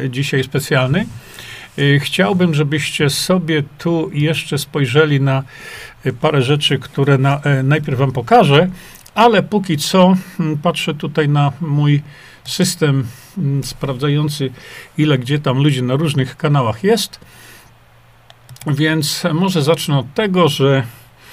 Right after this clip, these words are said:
jak zawsze na początku robimy tę reklamę, mm, żeby ci z państwa, którzy, e, są tutaj nowi i, i, i nie wiedzą o tym, to bardzo proszę zapoznać się z lekturą. To jest,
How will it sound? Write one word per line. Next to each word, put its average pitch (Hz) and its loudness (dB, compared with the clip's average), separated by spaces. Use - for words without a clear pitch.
jak 226 4
zawsze 233 2
na 208 2
początku 190 2
robimy 151 2
tę 147 0
reklamę, 160 4
mm, 131 -2
żeby 131 0
ci 185 0
z 185 0
państwa, 156 2
którzy, 127 0
e, 135 4
są 156 0
tutaj 131 0
nowi 180 4
i, 139 0
i, 143 -4
i 127 0
nie 123 4
wiedzą 143 2
o 143 -2
tym, 143 -4
to 123 -6
bardzo 120 -4
proszę 143 -2
zapoznać 135 0
się 139 0
z - -6
lekturą. 143 2
To 127 -2
jest, 120 -8